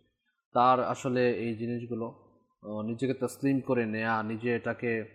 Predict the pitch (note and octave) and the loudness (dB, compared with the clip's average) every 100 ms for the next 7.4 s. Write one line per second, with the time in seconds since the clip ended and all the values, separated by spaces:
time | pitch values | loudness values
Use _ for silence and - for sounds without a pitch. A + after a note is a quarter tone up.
0 | - _ _ - - C#3+ D3+ C3+ C3 A#2+ | -20 _ _ -8 -4 2 2 2 2 2
1 | A2 A#2 A2 G2+ - - _ _ _ - | 2 -2 -2 -4 -10 -20 _ _ _ -16
2 | - A2 G#2+ G#2 - - C#3 - D#3 C3 | -6 -2 -2 -2 -4 -6 -6 -2 2 4
3 | D#3 C#3+ A#2+ B2+ - - _ _ _ _ | 4 4 2 0 -6 -20 _ _ _ _
4 | _ _ _ _ _ _ _ _ _ _ | _ _ _ _ _ _ _ _ _ _
5 | A#2+ C#3 D3+ D3+ D#3 D3+ D3 C#3 - D#3 | -4 0 2 2 2 4 2 0 -2 -2
6 | D#3+ D#3 D3+ B2+ - A#2 B2 A#2 - B2 | 2 6 4 2 -6 -4 -2 -2 -2 -4
7 | B2 - G2+ | -4 -6 -8